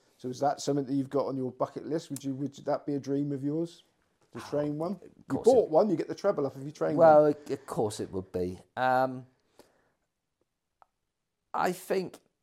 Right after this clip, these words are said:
Speaker 2: my biggest goal in racing is to keep on enjoying it. M-, enjoyment is the most important thing.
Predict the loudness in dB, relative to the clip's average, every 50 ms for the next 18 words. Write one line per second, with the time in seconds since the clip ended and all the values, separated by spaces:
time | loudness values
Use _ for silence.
0 | -20 -20 -20 -16 -10 -2 0 0 0 0 -2 -6 -14 _ _ _ _ 0 0 0
1 | -2 -4 -6 -8 -8 -12 -16 _ _ _ _ _ _ _ _ _ 0 2 4 4
2 | 4 2 -2 -4 -6 -8 -12 -14 -12 -8 -6 -4 -4 -4 -4 -6 -10 -10 -12 -12
3 | -12 -14 -16 -20 -20 _ -4 -4 -2 -2 -4 -6 -10 -18 _ -12 -10 -10 -8 -6
4 | -6 -8 -6 -8 -10 -12 -14 -12 -10 -8 -6 -6 -6 -6 -8 -8 -10 -12 -16 -16
5 | -12 -12 -12 -12 -14 -18 _ -6 -2 0 0 0 -2 -4 -8 -10 -12 -16 -16 -14
6 | -12 -10 -8 -8 -8 -10 -12 -18 -20 -14 -10 -10 -8 -8 -10 -12 -12 -10 -8 -8
7 | -6 -8 -8 -12